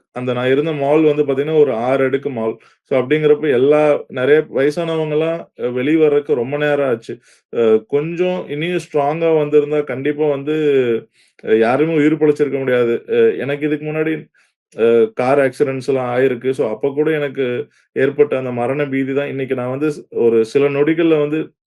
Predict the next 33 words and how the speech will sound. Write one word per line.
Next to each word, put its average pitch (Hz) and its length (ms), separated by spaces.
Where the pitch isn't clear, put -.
நான் 117 200
உயிர், 139 300
அ, - 0
போயிருச்சுன்னு 151 720
நினைச்சேன். 131 460
ஓ, 120 300
நல்ல 120 280
வேளை 143 200
அந்த 127 300
ஆட்டம் 143 420
வந்து 143 220
நின்னதுக்கு 147 380
அப்புறம் 135 240
தான் 147 80
எனக்கே 131 340
ஒரு, 135 440
நான் 120 160
ஓடிட்டு, 147 400
வெளியே 147 380
எக்ஸிட்டுக்கு 147 440
ஓடிட்டே 156 300
இருந்தாலும், 147 560
அந்த 113 260
ஆட்டம் 143 440
பில்டிங் 156 380
நின்னதுக்கு 156 400
அப்புறம் 147 220
தான் 160 100
எனக்கே 143 300
ஒரு 135 580
உள்ளுக்குள்ள 143 440
வந்து 127 280
ஒரு, 117 360